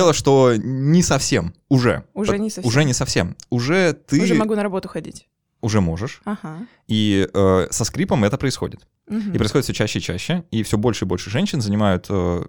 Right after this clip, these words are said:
Speaker 1: ну, находятся в одном пространстве, э, в, в, точнее, в том пространстве, которое век-, веками, ну, или там десятилетиями до этого, а, было исключительно мужским. Например, на заводах. Да, ну, уж неважно, чем ты там занимаешься, у станка стоишь или полы моешь, но тем не менее, ты ходишь на завод работать.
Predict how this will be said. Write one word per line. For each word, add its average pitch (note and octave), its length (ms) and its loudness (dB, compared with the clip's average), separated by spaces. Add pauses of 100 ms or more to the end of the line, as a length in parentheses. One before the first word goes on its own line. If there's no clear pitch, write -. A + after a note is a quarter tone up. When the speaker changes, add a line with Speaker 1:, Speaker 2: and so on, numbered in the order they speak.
(100)
Speaker 1:
ну, A#2+ 100 2
находятся G2 440 0
в F2+ 60 -4
одном F#2+ 160 2
пространстве, A#2+ 760 -2 (120)
э, - 160 -6
в, A2+ 180 -10
в, - 280 -10
точнее, - 240 -4
в - 60 -10
том C3+ 160 2
пространстве, - 380 -4
которое A2 360 0 (640)
век-, D3 320 -4 (420)
веками, A2+ 800 2
ну, D#3+ 100 2
или G#2+ 80 0
там - 220 -6
десятилетиями G#2+ 580 -2
до F#2 80 0
этого, C3+ 360 0 (180)
а, F#2 140 -2
было C#3 180 2
исключительно G#2 400 -6
мужским. - 400 -8 (340)
Например, G3+ 360 2
на E3+ 100 4
заводах. A2 460 2 (760)
Да, A#2 180 -2
ну, A#2+ 160 2
уж - 220 0
неважно, C#3 260 2
чем A2 140 -2
ты - 40 -6
там G2+ 100 0
занимаешься, F#3 440 0
у G2 60 -2
станка G#2 280 -2
стоишь F#2+ 300 -4
или F2+ 380 2
полы G#2+ 180 -2
моешь, D#2 160 -6
но D#3+ 180 -2
тем C#3+ 140 -2
не A#2+ 80 0
менее, F2 200 -2
ты F#3+ 80 -4
ходишь C#3+ 240 -2
на F#2+ 80 0
завод G#2+ 180 -2
работать. - 340 -4